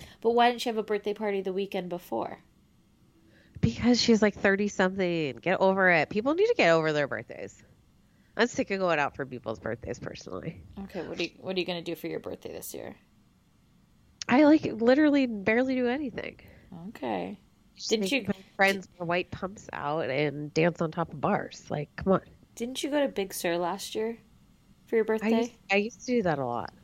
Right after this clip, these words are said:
Speaker 1: Okay, I'm just saying.
Speaker 2: But that
Speaker 1: That's
Speaker 2: was
Speaker 1: a
Speaker 2: kind of just, like, we just wanted to do that, and then we said, "Oh, it's my birthday weekend."
Speaker 1: Oh, it was just conveniently on your birthday weekend. Okay.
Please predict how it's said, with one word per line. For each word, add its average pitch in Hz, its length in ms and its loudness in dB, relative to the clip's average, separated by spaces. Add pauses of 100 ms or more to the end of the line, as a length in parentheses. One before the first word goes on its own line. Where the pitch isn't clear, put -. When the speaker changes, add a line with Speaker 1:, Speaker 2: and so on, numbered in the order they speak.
(400)
Speaker 1:
Okay, - 160 -8
I'm 165 160 -8
just 185 180 -8
saying. 180 120 -2
Speaker 2:
But 190 120 4
that 180 180 4
Speaker 1:
That's - 40 -10
Speaker 2:
was 170 80 -6
Speaker 1:
a 185 80 -6 (200)
Speaker 2:
kind 180 120 -6
of 170 60 -2
just, 156 220 -4
like, 151 220 2
we 160 120 0
just 151 300 -8
wanted 147 400 -2
to 139 100 -4
do 131 200 0
that, 110 160 2
and 131 100 -4
then 127 100 0
we 127 80 -4
said, - 220 -4
"Oh, 226 120 2
it's - 160 -4
my 208 80 0
birthday 208 360 -4
weekend." 185 380 0 (1120)
Speaker 1:
Oh, 214 260 4
it 170 40 4
was 175 120 -2
just - 160 -12
conveniently 175 720 -6
on 151 140 -6
your 147 100 -6
birthday - 500 -8
weekend. - 680 -12 (260)
Okay. 233 400 -12